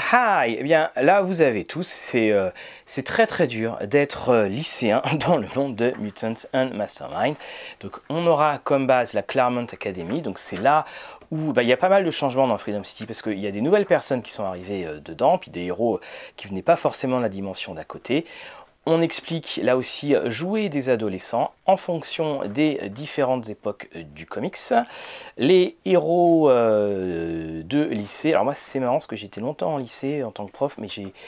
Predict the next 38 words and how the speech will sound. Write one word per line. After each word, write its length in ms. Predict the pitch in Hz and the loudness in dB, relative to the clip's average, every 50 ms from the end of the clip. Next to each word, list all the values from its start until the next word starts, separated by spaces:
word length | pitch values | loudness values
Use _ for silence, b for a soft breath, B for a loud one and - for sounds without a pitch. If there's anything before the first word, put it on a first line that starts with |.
| B B B | B B B
rarement 360 | - 107 110 123 143 147 147 | -2 -2 0 0 0 0 0
vu 140 | 127 135 143 | -2 -4 -6
ce 160 | 131 - 113 | -8 -10 -10
genre 200 | 110 113 110 110 | -6 -6 -6 -6
de 120 | 107 98 | -6 -6
héros. 300 | 92 90 87 101 170 220 B B B B B B B B B - | -8 -4 0 2 2 2 B B B B B B B B B 0
Donc 260 | 110 131 120 - - | 2 2 2 2 2
les 260 | 110 98 101 139 165 | 2 4 4 4 2
différents 540 | 147 147 139 - - 135 117 127 123 107 107 | 2 0 -6 -2 2 2 4 4 2 2 0
archétypes, 500 | 101 - - - - - - - 135 143 | -4 -4 -6 -14 -12 -10 -8 -8 -6 -6
donc 140 | - 98 - - | -8 -8 -4 0
on 80 | 156 143 | 2 4
retrouve 300 | 165 180 - - 190 175 | 4 2 2 4 4 4
à 40 | 160 | 4
peu 140 | - 151 | 4 0
près 200 | 139 - - 143 | -2 0 2 2
les 120 | 135 135 127 | 2 4 4
mêmes. 200 | 123 131 139 147 | 4 4 4 4
On 140 | 135 127 131 | 2 4 4
a 80 | 131 | 4
juste 220 | 127 151 170 - 175 | 2 2 0 0 0
en 80 | 156 | 0
plus, 320 | - - 156 139 - - - B B B B B B B - | 0 -2 -6 -6 -6 -8 -10 B B B B B B B 4
euh, 580 | 120 113 107 107 107 104 104 104 107 104 101 92 - - | 4 4 4 2 0 -2 -2 -4 -4 -6 -8 -10 -8 -4
l'enfant 600 | 95 117 156 170 165 - - - 180 175 160 - - | 2 4 4 4 4 4 4 4 6 6 4 4 0
des, 380 | - - 101 123 160 165 160 151 | -2 -2 2 4 6 6 6 6
euh, 140 | - 101 107 | 4 2 2
ténèbres, 520 | - - 147 139 139 139 139 127 107 82 - - - - | 2 2 2 4 6 6 4 4 0 -4 -6 -6 -10 -10
bonjour 420 | - 92 98 95 95 151 208 202 | -8 -6 -4 -4 -2 0 0 2
Iliana. 480 | 185 143 101 98 85 85 92 120 190 233 B B B B B B B B B B | 2 2 2 2 2 4 4 4 4 4 B B B B B B B B B B
On 160 | - 117 123 135 | -2 0 4 6
a 220 | 143 143 139 - | 6 6 6 4
également, 520 | - 131 123 135 131 131 131 131 131 123 - | 2 0 2 2 4 4 4 4 2 2 0
euh, 140 | 87 90 92 | 0 -2 -2
l'héritier, 840 | 98 123 170 170 127 120 110 - - - - 135 143 175 220 226 - _ _ _ _ _ _ _ _ _ - - _ - | 0 2 2 0 0 -2 -6 -8 -8 -4 0 2 2 2 2 0 -2 _ _ _ _ _ _ _ _ _ -20 -20 _ -16
on 180 | - 90 90 101 | -14 -10 -4 0
a 300 | 117 123 117 110 101 80 | 2 4 4 4 2 0
le 120 | 76 80 | -4 -6